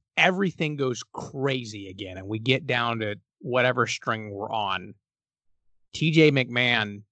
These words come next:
<laughs> j-, juco guy that they brought in this year, uh,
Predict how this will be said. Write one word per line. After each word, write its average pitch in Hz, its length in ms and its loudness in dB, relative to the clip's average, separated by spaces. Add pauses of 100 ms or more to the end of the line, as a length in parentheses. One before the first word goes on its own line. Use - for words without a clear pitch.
(120)
<laughs> - 220 -20
j-, - 240 0
juco 151 480 4
guy 127 220 2
that 123 140 -4
they 127 100 0
brought 120 260 2
in 113 100 -4
this 113 220 -6
year, 117 200 -8 (440)
uh, 131 140 -4